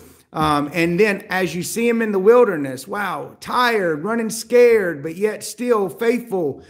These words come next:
uh, still genuine friend to Saul. I mean, all these things. As we, as we've gotten into this portion of Scripture, I imagine your adjectives have probably changed describing David. And you start seeing his life,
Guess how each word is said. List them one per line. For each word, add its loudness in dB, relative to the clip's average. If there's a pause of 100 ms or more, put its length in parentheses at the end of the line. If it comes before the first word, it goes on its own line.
(240)
uh, -2
still 2
genuine 2
friend 0
to 0
Saul. 2
I 0
mean, -2
all 2
these -4
things. -6 (300)
As 2
we, 6
as -2
we've 0
gotten 2
into -2
this 2
portion -2
of -4
Scripture, -2 (220)
I 0
imagine 0
your 0
adjectives -2
have -10
probably -2
changed -4
describing -2
David. -4 (160)
And -6
you -6
start -4
seeing -2 (140)
his 0
life, 2